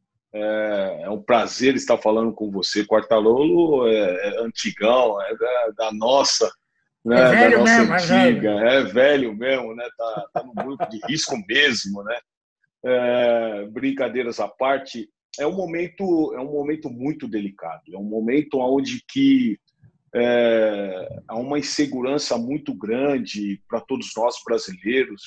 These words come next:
Speaker 1: Vivemos um momento, é, político muito grande, vivemos um, um momento onde que a insegurança entra na casa,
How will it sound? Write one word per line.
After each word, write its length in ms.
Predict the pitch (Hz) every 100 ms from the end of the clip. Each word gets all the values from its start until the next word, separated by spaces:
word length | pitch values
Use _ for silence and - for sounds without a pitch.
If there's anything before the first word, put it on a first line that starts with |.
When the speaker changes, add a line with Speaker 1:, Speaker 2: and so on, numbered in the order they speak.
| 101
Speaker 1:
Vivemos 380 | - 131 135
um 120 | 127 123
momento, 580 | 110 117 135 131 113 - _ _ _ _ _ _
é, 800 | 104 110 120 120 117 113 110 107 101
político 1200 | - 135 117 147 165 165 117 - 117 107 90 - _ _ _ 120
muito 460 | 135 160 160 131
grande, 600 | 98 113 127 135 117 107
vivemos 600 | 101 101 110 127 131 113 -
um, 320 | 127 120 104 - _ _ _ _ _
um 80 | 120
momento 640 | 127 117 120 139 139 123
onde 420 | 123 135 135 127
que 400 | - 131 135 127
a 120 | 123
insegurança 1160 | 131 - - 135 131 120 131 147 143 - 110 110
entra 380 | 143 147 127 123
na 140 | 110
casa, 720 | - 117 131 139 135 - 120